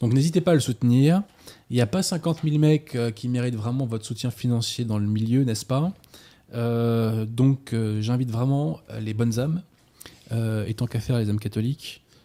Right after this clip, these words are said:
euh, à soutenir le travail de notre ami. Ensuite, publicité habituelle pour la librairie française, la meilleure librairie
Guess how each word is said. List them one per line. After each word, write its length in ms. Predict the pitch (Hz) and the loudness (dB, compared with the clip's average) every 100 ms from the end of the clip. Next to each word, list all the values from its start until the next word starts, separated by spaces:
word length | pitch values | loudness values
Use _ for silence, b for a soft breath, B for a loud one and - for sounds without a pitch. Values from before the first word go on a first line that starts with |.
| b - | b -12
euh, 340 | 95 92 85 - | -10 -8 -10 -10
à 100 | 127 | -8
soutenir 560 | 113 113 - 113 131 120 | -8 -8 -8 -6 -6 -6
le 160 | 104 | -6
travail 300 | 104 113 120 | -6 -4 -4
de 80 | 123 | -2
notre 180 | 113 - | -4 -6
ami. 160 | 101 - _ _ _ _ _ _ _ - - - - B B B B - | -12 -12 _ _ _ _ _ _ _ -20 -20 -20 -20 B B B B 8
Ensuite, 600 | 160 160 - 165 - - - _ - _ 131 | 8 8 4 0 0 -14 -18 _ -20 _ -6
publicité 640 | - 143 147 - 131 143 | -2 2 2 0 0 2
habituelle 540 | 127 120 - 170 180 117 101 107 _ _ - | 2 0 2 4 4 4 0 -4 _ _ -16
pour 220 | - 151 139 | -6 -4 -2
la 80 | |
librairie 280 | 131 120 117 | -2 -2 -6
française, 640 | 117 117 107 120 151 208 214 _ _ B B B B B | -6 -6 -2 2 2 2 -2 _ _ B B B B B
la 220 | 117 156 | -2 0
meilleure 540 | 156 147 147 147 139 110 | 2 2 0 0 -2 -4
librairie 520 | 120 123 117 123 | -4 -4 -6 -8